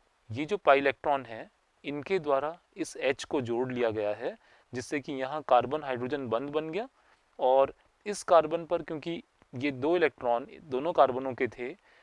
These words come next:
लेकिन इस कार्बन का इलेक्ट्रॉन एच के पास चला गया, अतः कार्बन पर धनावेश आ गया है। इस तरह से हमें कार्बोकैटायन स्पीशीज प्राप्त हो गई। और यहाँ क्या हुआ, जल के अंदर आप देखें, ये दोनों इलेक्ट्रॉन ऑक्सीजन पर आने से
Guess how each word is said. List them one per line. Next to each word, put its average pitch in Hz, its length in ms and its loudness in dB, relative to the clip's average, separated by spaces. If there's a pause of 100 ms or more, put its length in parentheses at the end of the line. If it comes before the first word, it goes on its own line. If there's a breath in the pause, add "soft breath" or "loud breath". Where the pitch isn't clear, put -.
(220 soft breath)
लेकिन 165 400 -6 (200)
इस 185 160 -8
कार्बन 151 360 4
का 151 100 0
इलेक्ट्रॉन 139 440 -2
एच 143 240 -4
के 175 120 -2
पास 135 280 2
चला 107 220 -2
गया, 117 240 -4 (420 soft breath)
अतः 151 280 -2
कार्बन 120 400 2
पर 147 160 -2
धनावेश 113 480 -6
आ 104 80 -4
गया 92 200 -8
है। 110 140 -18 (480)
इस 127 120 -10
तरह 143 160 0
से 170 120 -8
हमें 165 200 -8
कार्बोकैटायन 127 720 -2
स्पीशीज 123 440 -10
प्राप्त 95 320 -6
हो 95 80 -12
गई। 92 180 -12 (460 soft breath)
और 117 120 -4
यहाँ 117 340 -6
क्या 170 160 2
हुआ, 160 280 -2 (400 soft breath)
जल 139 240 2
के 165 140 -4
अंदर 135 220 0
आप 120 100 4
देखें, 113 420 -10 (400 soft breath)
ये 117 260 -2
दोनों 139 300 0
इलेक्ट्रॉन 147 500 -4 (100)
ऑक्सीजन 151 420 -6
पर 143 160 2
आने 120 260 -4
से 127 260 -8